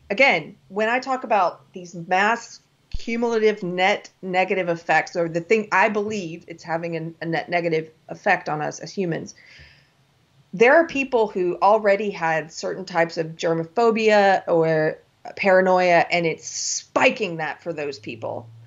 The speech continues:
And there are people who already had these little authoritarian tendencies and the desire to control others, and it's spiking that for those people.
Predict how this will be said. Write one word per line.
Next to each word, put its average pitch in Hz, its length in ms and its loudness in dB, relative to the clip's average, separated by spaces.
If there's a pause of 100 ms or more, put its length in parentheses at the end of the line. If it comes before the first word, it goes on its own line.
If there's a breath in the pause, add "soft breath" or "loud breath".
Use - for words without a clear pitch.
(320 soft breath)
And 175 200 2
there 202 140 4
are 220 60 0
people 214 420 -4
who 196 260 -6
already 180 460 2
had 165 640 2
these 170 240 -6
little 180 320 4
authoritarian 175 960 0
tendencies 156 760 -2
and 156 240 -2
the 156 60 4
desire 160 560 4
to - 160 -10
control 165 440 -6
others, 165 360 -2 (180 loud breath)
and 190 120 -2
it's 208 220 -2
spiking 233 640 -2
that 143 220 -6
for 170 100 -12
those 143 280 -8
people. - 480 -14